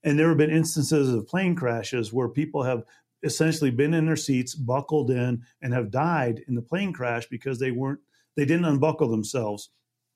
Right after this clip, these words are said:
Talking to survivors afterward, they said, "Well, it was really bizarre,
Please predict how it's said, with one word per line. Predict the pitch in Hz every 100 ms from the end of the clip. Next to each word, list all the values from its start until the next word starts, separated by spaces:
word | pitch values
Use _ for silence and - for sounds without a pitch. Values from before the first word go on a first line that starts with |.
| _ _ _ _ - -
Talking | - 175 185 175 147
to |
survivors | 139 135 156 202 160
afterward, | 123 110 - 123 123
they | 120
said, | 120 143 131 - - _
"Well, | 160 156
it |
was | 147 127
really | 202 220
bizarre, | 156 127 110 135 127 107 104